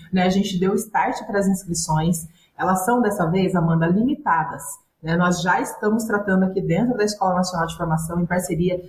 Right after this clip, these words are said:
né, com vários companheiros e companheiras. Inclusive, quero agradecer aqui, Amanda, publicamente, os facilitadores e facilitadoras, que são companheiros, mais de duzentos companheiros que se colocaram à disposição pra coordenar essas atividades,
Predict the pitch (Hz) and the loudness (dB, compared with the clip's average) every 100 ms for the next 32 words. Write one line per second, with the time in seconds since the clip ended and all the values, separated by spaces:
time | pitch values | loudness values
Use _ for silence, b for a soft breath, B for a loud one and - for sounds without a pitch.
0 | B _ 170 185 185 180 185 233 - 220 | B _ -2 -2 0 0 0 0 -2 0
1 | 202 190 190 185 185 185 160 160 170 180 | 2 2 0 0 -2 0 0 2 2 0
2 | 180 185 180 185 196 202 220 196 190 185 | -2 -2 0 0 0 0 0 2 2 0
3 | 180 - 208 - 196 180 165 160 165 233 | -2 -2 -2 0 0 0 2 0 0 0
4 | 277 262 214 190 165 160 156 - B B | 2 2 0 0 -2 -4 -6 -12 B B
5 | _ 240 - 254 233 214 190 170 160 175 | _ -2 -2 -4 -2 -2 -2 0 2 2
6 | 175 175 - 175 - 170 165 151 165 175 | 2 0 0 -4 -4 -4 -4 -2 -2 -2
7 | - 180 180 196 196 190 180 180 180 196 | -2 -4 -2 0 0 2 2 2 2 0
8 | 233 214 226 180 196 240 247 - 214 208 | 0 -2 -2 0 2 2 0 -2 0 2
9 | 180 180 175 - - 196 190 185 202 214 | 2 2 -2 -8 -10 -4 0 2 2 0
10 | 220 220 - 208 190 185 - 170 160 B | 0 0 -2 -2 0 -2 0 0 -2 B
11 | B B 196 196 - - 269 285 285 254 | B B 0 0 0 -4 -2 0 2 2
12 | 202 185 202 - - 175 175 175 180 - | 4 4 2 -2 -6 -4 -2 -2 -2 -2
13 | 170 160 160 165 165 | -2 2 2 2 0